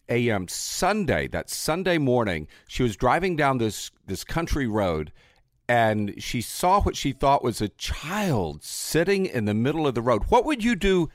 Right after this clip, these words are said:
Nancy, if you were driving on a country road and you saw a child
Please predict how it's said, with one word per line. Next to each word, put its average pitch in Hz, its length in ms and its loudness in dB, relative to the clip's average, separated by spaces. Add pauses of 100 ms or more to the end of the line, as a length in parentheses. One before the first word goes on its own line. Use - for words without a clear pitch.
(140)
Nancy, 143 480 0
if 131 180 0
you 185 80 -4
were 226 120 0
driving 143 540 2
on 120 140 2
a 107 60 0
country 143 400 -2
road 104 340 2 (300)
and 120 180 2
you 135 200 0
saw 127 340 2
a 90 80 0
child 147 640 0